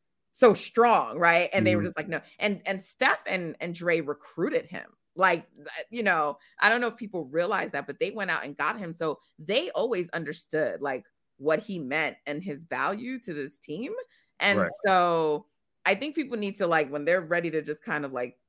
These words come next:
Speaker 1: you know, shit on him sometimes and say, like, you know, "He's just nowhere as impactful as Gary." I'm like, "Well,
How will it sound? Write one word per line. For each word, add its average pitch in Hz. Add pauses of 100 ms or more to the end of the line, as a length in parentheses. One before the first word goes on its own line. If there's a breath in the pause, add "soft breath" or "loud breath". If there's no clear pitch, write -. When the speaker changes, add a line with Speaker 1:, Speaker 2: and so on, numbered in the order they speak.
(320)
Speaker 1:
you 190
know, 120
shit -
on 151
him 170
sometimes 156
and 147
say, 147
like, 135 (180)
you 165
know, 147
"He's 170
just 170
nowhere 147
as 147
impactful 151
as 151
Gary." 190
I'm 170
like, 160
"Well, 156